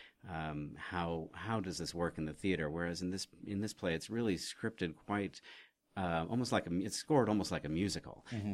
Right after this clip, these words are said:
Speaker 1: And, and so, um, so from a director's standpoint, uh,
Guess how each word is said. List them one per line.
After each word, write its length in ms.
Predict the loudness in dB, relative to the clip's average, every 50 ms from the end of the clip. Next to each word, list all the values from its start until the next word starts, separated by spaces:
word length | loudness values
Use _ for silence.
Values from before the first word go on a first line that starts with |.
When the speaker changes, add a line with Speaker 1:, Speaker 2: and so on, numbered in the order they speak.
| -2 -2
Speaker 1:
And, 340 | 0 0 0 0 0 -2 -2 -2
and 300 | -2 0 0 0 0 0
so, 680 | 0 0 4 6 8 10 10 10 10 10 8 8 6 4 2
um, 460 | 0 2 2 4 4 2 2 0 -2 -6 -10 -6 0
so 140 | 2 2
from 160 | 4 4 4 2
a 40 |
director's 360 | 4 4 4 4 4 2 2 4
standpoint, 480 | 4 4 4 4 4 2 2 2 0 -4 -10 -16 -18 -20 -16 -6 0
uh, 260 | 2 4 4 4